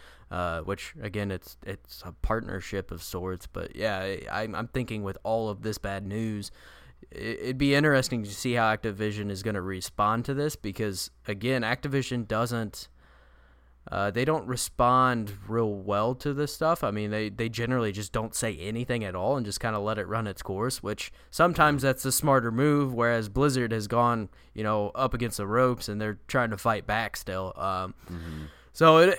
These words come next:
Speaker 1: it's gonna be interesting to see how all this kinda goes down. Um, again, like you said, you know, if, if, if even ten percent of this is true,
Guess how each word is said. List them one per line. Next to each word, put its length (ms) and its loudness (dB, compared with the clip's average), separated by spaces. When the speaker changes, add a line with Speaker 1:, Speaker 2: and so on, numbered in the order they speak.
Speaker 1:
it's 240 0
gonna 180 6
be 120 4
interesting 560 4
to 80 -6
see 180 0
how 140 8
all 180 6
this 220 0
kinda 280 0
goes 260 -2
down. 480 0
Um, 420 0
again, 380 2
like 180 -4
you 80 -2
said, 300 0
you 100 -2
know, 140 0
if, 180 -4
if, 240 -4
if 220 -2
even 260 0
ten 300 -4
percent 360 -2
of 100 -2
this 220 -4
is 140 -8
true, 480 -2